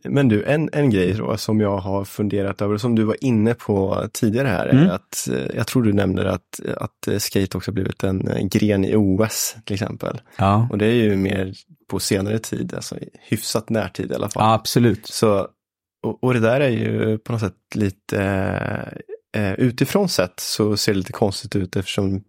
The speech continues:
Speaker 1: precis att man är outsider som en skater lite
Speaker 2: Mm.
Speaker 1: grann. Eh, O S är ju liksom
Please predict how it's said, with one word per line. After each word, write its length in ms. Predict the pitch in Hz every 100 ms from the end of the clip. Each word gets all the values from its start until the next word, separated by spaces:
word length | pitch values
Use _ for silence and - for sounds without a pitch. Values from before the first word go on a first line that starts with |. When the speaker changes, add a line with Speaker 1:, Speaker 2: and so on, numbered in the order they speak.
| -
Speaker 1:
precis 200 | 101 92
att 320 | 98 - - -
man 140 | 107
är 160 | 110 120
outsider 440 | 95 - - 101 107
som 160 | 120
en 60 | 113
skater 400 | - 104 - -
lite 160 | -
Speaker 2:
Mm. 120 | 110 110
Speaker 1:
grann. 220 | - 113 - - - - _ -
Eh, 160 | 65 -
O 220 | 110 107
S 160 | 131 -
är 60 |
ju 360 | 98 98 104 110 - _ _ _ _ _ -
liksom 420 | 113 - 98 98